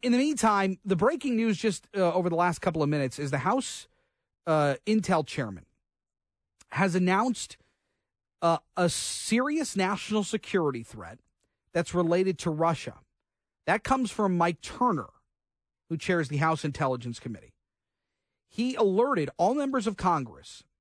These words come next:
to review information concerning a serious national security threat.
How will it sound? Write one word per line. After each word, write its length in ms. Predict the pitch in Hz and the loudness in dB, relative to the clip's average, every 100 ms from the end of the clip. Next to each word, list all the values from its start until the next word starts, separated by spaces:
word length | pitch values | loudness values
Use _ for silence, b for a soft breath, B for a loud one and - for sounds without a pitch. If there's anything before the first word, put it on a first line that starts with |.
| _ _ _ _ _ _ | _ _ _ _ _ _
to 100 | - | 0
review 380 | 196 160 175 254 | 0 2 0 -2
information 680 | 269 233 220 160 147 165 156 | 0 0 0 0 0 -2 -2
concerning 480 | 156 151 185 180 160 | -2 0 0 0 -2
a 60 | |
serious 520 | - - 202 240 208 | -4 -4 -2 -2 -2
national 420 | 175 160 170 180 160 | -4 -4 -4 -4 -4
security 500 | 180 - 269 180 127 | -6 -6 -2 -2 -4
threat. 280 | 117 104 | -8 -16